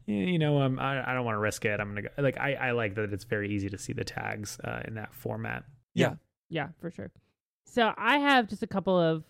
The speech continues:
Speaker 3: so there's a couple of other things we said in that podcast, so I'm just curious where we, where we land on. So I can't remember if this was the game where we came, where, Nick, you coined that phrase,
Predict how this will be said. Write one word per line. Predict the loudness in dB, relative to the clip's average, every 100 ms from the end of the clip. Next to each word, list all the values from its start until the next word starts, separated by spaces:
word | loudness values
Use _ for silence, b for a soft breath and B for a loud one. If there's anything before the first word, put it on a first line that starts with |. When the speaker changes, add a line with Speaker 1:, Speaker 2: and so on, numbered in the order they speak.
| _ -4 -2
Speaker 3:
so | 4
there's | 6 6
a | 4
couple | 6 8
of | 8
other | 8 8
things | 6 4 4
we | 4
said | 6 4
in | 4
that | 2
podcast, | 0 0 2
so | 2
I'm | 2
just | 2 -2
curious | 4 6 6 4 2
where | 2
we, | 2 2 0
where | 2 4
we | 4
land | 2 -2 0
on. | -2 -4
So | 0 2 4 4 0 -4 _ _ _ _ _ 2
I | 2
can't | 4 4 4
remember | 4 4 6 4 4 -2 2
if | 2 2
this | 4 4 4
was | 2
the | 2
game | 0 2 4 4 4
where | 4
we | 2
came, | 2 0 0 2
where, | 4 4
Nick, | 2 0 -2
you |
coined | 2 2 4
that | 0 -4
phrase, | -2 0 0 -2 -6